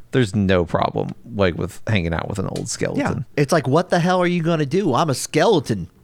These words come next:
Speaker 1: Yeah.
Speaker 2: bitch." <laughs>
Speaker 1: Yeah, I've seen, it's like, I lived a whole life, then I died. Okay, so
Speaker 2: Mm-hmm.
Speaker 1: now I've been a skeleton for a while, and I'm settling into this whole, like, situation. And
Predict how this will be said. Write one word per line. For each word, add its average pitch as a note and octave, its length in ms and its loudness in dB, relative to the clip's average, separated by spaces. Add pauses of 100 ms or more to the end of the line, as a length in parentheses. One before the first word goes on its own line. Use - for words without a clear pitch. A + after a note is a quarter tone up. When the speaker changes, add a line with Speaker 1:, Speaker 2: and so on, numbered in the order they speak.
(140)
Speaker 1:
Yeah. D3+ 280 4
Speaker 2:
bitch." - 340 0 (440)
<laughs> - 40 2
Speaker 1:
Yeah, D3 180 4
I've D3 140 2
seen, F#3+ 300 2
it's D3+ 140 2
like, D3 120 4
I C3 80 4
lived B2+ 300 2
a A2 60 4
whole C3+ 240 4
life, A#2+ 400 2 (100)
then G2 380 2
I A#2 160 2
died. F2+ 440 2
Okay, F2 460 0 (260)
so C3 60 -12 (180)
Speaker 2:
Mm-hmm. A2 80 2
Speaker 1:
now C#3+ 220 4
I've C#3 120 0
been B2 140 2
a G2+ 80 0
skeleton B2 540 2
for F#2 120 -2
a F#2 60 2
while, E2+ 380 2
and F2+ 140 0
I'm F2 120 0
settling G2+ 480 2
into F2 240 0
this G2 260 2
whole, D#2 360 -2 (140)
like, - 260 -6
situation. E2 920 -4 (720)
And F#2 640 2